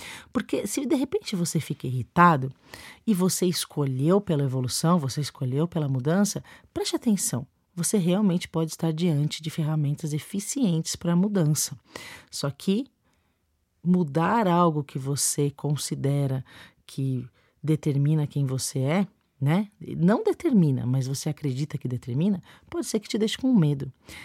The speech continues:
Então, conscientemente, você precisa lembrar da sua meta, lembrar que você quer a mudança e o medo desaparece e você consegue usufruir das ferramentas que chegaram pra você nessa decisão da evolução.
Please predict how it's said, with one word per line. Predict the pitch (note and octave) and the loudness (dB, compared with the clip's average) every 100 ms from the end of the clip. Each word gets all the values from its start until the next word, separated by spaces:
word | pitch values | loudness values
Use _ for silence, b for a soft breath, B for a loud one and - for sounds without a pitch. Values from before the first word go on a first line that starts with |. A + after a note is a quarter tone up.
| B B B B - | B B B B -2
Então, | C#4 B3+ B3 | 0 4 4
conscientemente, | B3 A3+ C4 F#4+ - C#4+ A#3 G#3+ - C4+ F3 F3 - | 4 4 4 2 0 4 6 4 4 6 8 6 2
você | D#3+ D3 - D#3 | -2 -4 -4 -4
precisa | - D3+ D3 C#3+ | -4 -4 -2 0
lembrar | C#3+ F#3+ G3 C#3+ D3+ E3+ G#3 F#3+ | 2 4 4 4 2 4 4 4
da | D#3 | 0
sua | C#3 D#3 C#3+ | -2 -2 0
meta, | C#3 C#3 - | 2 0 -2
lembrar | D#3+ D#3 D3 D#3+ | 0 2 2 0
que | - | -2
você | C#3+ C#3+ - C#3 | -4 -4 -4 -6
quer | - G#3 A3 | -2 2 4
a | |
mudança | G#3+ A3 E3 D3+ D3 - F3 B B B B B - | 4 2 2 2 0 -2 -6 B B B B B -4
e | B3+ C#4 | 0 2
o | |
medo | C4 G3 F#3 F#3+ | 4 4 4 0
desaparece | F3 F3 - G3+ D3+ D#3 - | -2 -2 -2 0 0 0 -2
e | |
você | D3 C#3 | -4 -4
consegue | D#3 D#3 - C#3 C#3+ | -4 -2 -2 -2 0
usufruir | E3+ A#3 A3 G#3 A3 F#3 D#3+ | 2 0 -2 -4 0 2 2
das | D#3+ D#3 | 0 -2
ferramentas | - D#3+ F3 D#3 C#3 C#3+ D#3+ D3+ - B B | -2 0 2 2 0 -2 -4 -4 -6 B B
que | - F3 | -10 -6
chegaram | - F3+ D#3 D3 | -4 0 0 0
pra | D3+ E3 | -2 -4
você | D#3+ F#3 - D3 | -2 -2 0 0
nessa | D3 C#3+ D3 | 0 -2 -4
decisão | D3 - F3+ C#3 | -4 -2 -2 0
da | C#3 | 0
evolução. | C#3 C#3 E3+ - B2 | -2 -2 -4 -4 -6